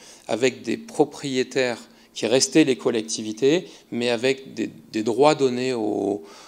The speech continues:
aux, aux habitants sur un certain nombre d'années, avec l'obligation, au bout d'un certain nombre d'années, de déménager.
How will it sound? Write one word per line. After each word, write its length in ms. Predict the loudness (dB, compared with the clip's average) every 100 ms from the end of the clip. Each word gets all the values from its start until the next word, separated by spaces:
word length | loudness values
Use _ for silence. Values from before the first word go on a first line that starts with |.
| -12
aux, 520 | -4 -2 0 -2 -4 -2
aux 160 | 2
habitants 420 | 2 0 0 0
sur 220 | 0 -2 -4
un 40 |
certain 320 | -4 -6 -4
nombre 320 | -2 0 0
d'années, 360 | 0 -2 0 0
avec 260 | 0 -2 0
l'obligation, 640 | -2 0 -2 -2 2 2
au 20 |
bout 140 | 4 0
d'un 140 | 0
certain 240 | -4 -10
nombre 120 | -10 -6
d'années, 200 | -6 -4
de 100 | -4
déménager. 560 | -2 -4 -4 -10 -12